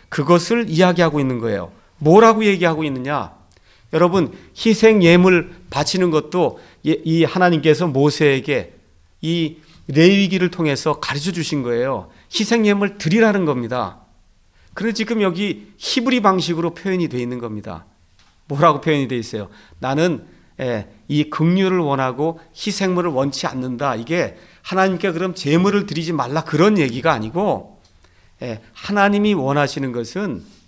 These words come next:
여기 긍휼이 먼저라는 거예요. 긍휼이 더 중요하다. 희생물보다 긍휼이 더 중요하다 이야기하는 겁니다.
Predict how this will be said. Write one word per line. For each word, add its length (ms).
여기 340
긍휼이 520
먼저라는 580
거예요. 480
긍휼이 480
더 120
중요하다. 880
희생물보다 1080
긍휼이 500
더 120
중요하다 460
이야기하는 500
겁니다. 540